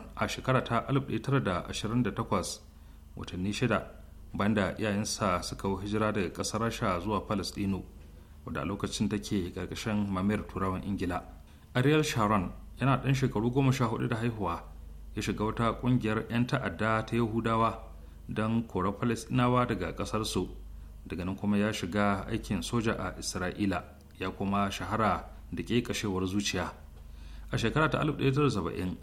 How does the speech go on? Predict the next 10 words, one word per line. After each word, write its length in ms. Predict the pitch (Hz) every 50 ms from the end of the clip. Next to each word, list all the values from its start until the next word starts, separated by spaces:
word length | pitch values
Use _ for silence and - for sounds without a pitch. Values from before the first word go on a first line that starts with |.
| -
ya 160 | - 113 120 127
zama 220 | 131 135 127 127 -
ɗan 100 | - 143
majalisar 400 | 143 131 117 113 127 127 131 107
dokokin 460 | 101 123 127 - 131 123 - 143 139 -
Isra'ilan 600 | 101 98 - 98 107 107 - 117 127 120 98 85
ta 80 | - 110 110
Knesset, 680 | 107 - 139 123 - - - 127 117 110 - - - - - - - - - - - - - - -
sannan 260 | - - 82 90 92
kuma 480 | - - 98 101 101 101 101 101 98